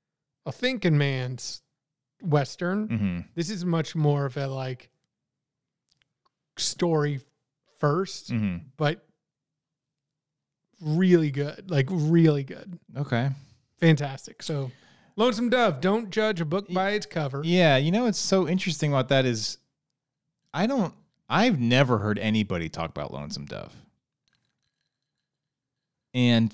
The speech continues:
Speaker 2: for some re-, somehow, some reason, I was vaguely familiar with it, with the name of it.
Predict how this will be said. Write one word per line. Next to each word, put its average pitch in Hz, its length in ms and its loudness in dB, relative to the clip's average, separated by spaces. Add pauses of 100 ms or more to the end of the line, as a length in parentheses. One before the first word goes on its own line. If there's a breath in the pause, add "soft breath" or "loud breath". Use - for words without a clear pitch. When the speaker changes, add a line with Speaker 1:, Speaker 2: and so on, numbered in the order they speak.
Speaker 2:
for 151 160 2
some 202 340 6
re-, 202 120 6
somehow, 180 1040 6
some 160 240 4
reason, 156 360 6
I 131 140 6
was 131 380 4
vaguely 135 460 4
familiar 135 560 2
with 139 260 4
it, 131 140 -2
with 127 240 2
the 117 80 0
name 104 440 2
of 147 140 2
it. 165 260 2